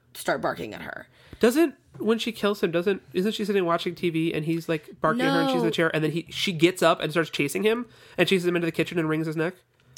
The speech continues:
Speaker 2: I'm pretty
Speaker 1: I was
Speaker 2: sure.
Speaker 1: gonna say, she kills him in the kitchen. Uh, it's, she's always talking to him 'cause he's, when he's just snuggling Sam, like, they're fine when he's on the couch.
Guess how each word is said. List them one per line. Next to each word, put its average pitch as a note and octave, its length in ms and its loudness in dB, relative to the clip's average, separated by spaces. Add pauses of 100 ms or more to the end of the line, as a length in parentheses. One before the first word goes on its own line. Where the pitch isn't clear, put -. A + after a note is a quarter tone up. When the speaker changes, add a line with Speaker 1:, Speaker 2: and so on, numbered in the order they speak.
(120)
Speaker 2:
I'm G3+ 120 6
pretty C4+ 220 4
Speaker 1:
I B3+ 40 6
was C#4+ 80 8
Speaker 2:
sure. G#4 100 4
Speaker 1:
gonna - 60 2
say, A#3+ 240 2
she G#3 160 -2
kills B3+ 160 0
him C#4 80 -2
in B3+ 40 -2
the A3 80 -2
kitchen. - 460 -6 (600)
Uh, A3 840 4 (120)
it's, B3+ 200 -2 (240)
she's - 300 -2
always D4 340 2
talking A3+ 420 -2
to F3+ 60 -2
him F3+ 200 -8
'cause - 140 -8
he's, A3 220 0
when A#3+ 120 2
he's B3+ 160 -2
just - 200 -2
snuggling G3 500 0
Sam, E3+ 460 -4
like, D3+ 320 -6 (540)
they're F3+ 140 0
fine - 440 -8 (960)
when F#3 140 0
he's F3+ 160 -2
on F3 100 0
the D#3+ 80 -4
couch. - 640 -6